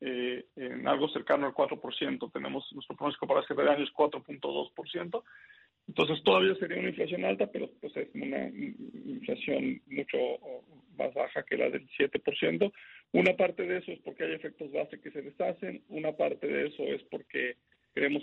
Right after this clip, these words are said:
que los problemas en las cadenas de producción que ha causado el virus, eh, podrían irse aliviando, eh, y la otra es porque, pues,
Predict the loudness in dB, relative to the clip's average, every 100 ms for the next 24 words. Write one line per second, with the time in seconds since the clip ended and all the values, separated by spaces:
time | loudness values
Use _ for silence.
0 | -2 -2 0 -2 0 0 0 -6 -2 -2
1 | 0 -4 -2 -4 -4 -6 -4 -2 0 0
2 | 0 2 2 -2 -4 -6 -2 -2 0 -2
3 | -6 _ _ _ -4 0 2 2 0 4
4 | 4 2 0 0 0 0 2 4 4 0
5 | 0 -8 _ -20 _ -10 -6 2 6 6
6 | 4 -2 -2 -4 -2 -6 -4